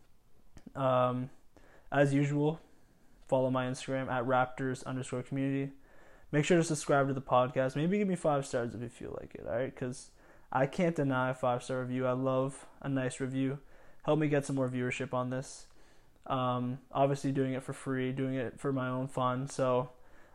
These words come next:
uh, if I can get more au-, more audience, a bigger audience, that'd be great for me, 'cause then it gives me more incentive to keep doing podcasts weekly like I am doing. And I just bought a mic for thirty bucks, so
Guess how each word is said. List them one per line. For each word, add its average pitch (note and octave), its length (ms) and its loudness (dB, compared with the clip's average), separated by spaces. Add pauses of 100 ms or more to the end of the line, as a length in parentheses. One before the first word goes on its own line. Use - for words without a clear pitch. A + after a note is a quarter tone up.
uh, C3+ 100 8
if B2+ 80 6
I C#3+ 100 8
can D3 80 2
get C#3 140 4
more C3+ 280 4
au-, B2+ 260 2
more C#3 240 4
audience, C3 640 2
a C#3+ 40 -4
bigger C3+ 240 2
audience, C3 340 4
that'd C3+ 140 0
be C3 80 0
great B2+ 380 -2 (240)
for C3+ 140 -4
me, B2+ 200 -2
'cause C3 160 -4
then B2+ 140 -2
it C3 100 -6
gives C3 140 -2
me C3 80 -2
more B2+ 200 -2
incentive B2+ 520 -4 (520)
to D#3 100 -6
keep F#3 200 2
doing D#3+ 220 6
podcasts C3+ 500 0
weekly C3+ 320 0
like B2 200 -2
I A#2+ 120 0
am B2 180 -4
doing. C#3+ 300 -8 (200)
And D3 140 0
I C#3 80 6
just C#3+ 160 0
bought C3+ 140 4
a B2+ 40 2
mic B2+ 300 0
for C#3 100 -6
thirty B2+ 220 -4
bucks, - 360 -8
so - 320 -8